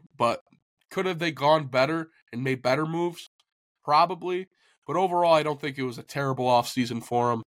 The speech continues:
Um, next team in the divisions will go Miami Dolphins, who, you know, they bring in Jalen Ramsey. He does end up getting hurt, but, um,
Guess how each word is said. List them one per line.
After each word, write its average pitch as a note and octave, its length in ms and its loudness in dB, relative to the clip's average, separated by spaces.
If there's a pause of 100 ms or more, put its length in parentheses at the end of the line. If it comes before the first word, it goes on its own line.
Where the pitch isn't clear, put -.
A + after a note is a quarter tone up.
(800)
Um, A#2 420 0 (540)
next D#3+ 380 -2
team E3+ 200 -4
in D#3 60 -4
the D3 80 -4
divisions C#3+ 640 -2 (100)
will C3+ 220 -4
go C3 380 0
Miami D3 420 2
Dolphins, C3 760 0 (640)
who, D3 380 8 (720)
you C3+ 100 2
know, A#2+ 320 -2
they C3 180 -2
bring D3 280 4
in E3 160 4
Jalen D3+ 360 4
Ramsey. C#3 600 2 (480)
He F#3 120 -18
does D3+ 260 2
end D#3 140 0
up C3+ 140 -6
getting C3 220 0
hurt, A#2+ 340 -4 (240)
but, A#2 180 0
um, A#2 260 -2